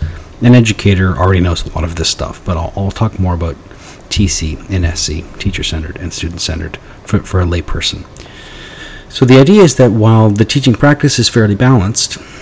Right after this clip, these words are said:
or is the closest thing we have to balance,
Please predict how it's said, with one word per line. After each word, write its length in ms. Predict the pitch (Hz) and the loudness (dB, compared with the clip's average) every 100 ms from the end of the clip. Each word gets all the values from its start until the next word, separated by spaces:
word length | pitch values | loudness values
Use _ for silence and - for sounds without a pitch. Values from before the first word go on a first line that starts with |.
| - | -8
or 180 | 113 104 | -2 -2
is 100 | 98 | -2
the 140 | 101 92 - | -4 -8 -10
closest 520 | - - 131 - - | -6 4 6 6 4
thing 180 | 113 113 | 2 4
we 80 | 104 | 4
have 220 | 107 110 | 4 2
to 80 | 78 | -2
balance, 460 | 80 73 65 - | -6 -6 -6 -6